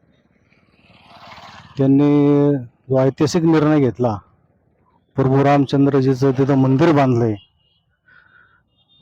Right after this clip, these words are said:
जे आपलं चंद्रयान आहे ते आकाशात गेलंय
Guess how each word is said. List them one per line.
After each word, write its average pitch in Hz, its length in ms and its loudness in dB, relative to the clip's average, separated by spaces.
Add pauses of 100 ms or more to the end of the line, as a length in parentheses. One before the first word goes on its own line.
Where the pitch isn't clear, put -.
(400)
जे 117 120 -2
आपलं 131 320 0
चंद्रयान 147 500 0
आहे 117 280 0 (1300)
ते 147 300 2
आकाशात 180 560 -2
गेलंय 151 340 2